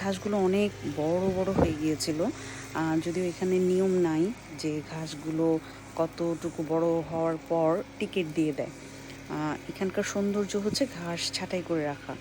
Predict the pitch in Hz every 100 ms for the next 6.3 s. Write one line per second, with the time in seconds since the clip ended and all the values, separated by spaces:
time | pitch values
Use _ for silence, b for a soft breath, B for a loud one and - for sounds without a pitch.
0 | - 135 B B B 143 151 165 165 185
1 | 190 196 196 180 175 175 170 - 160 160
2 | 175 180 185 175 170 160 160 160 151 -
3 | - 147 147 139 139 - 180 180 - 143
4 | 147 139 123 127 123 - B B B B
5 | - 175 170 190 220 185 170 175 - 160
6 | 160 156 156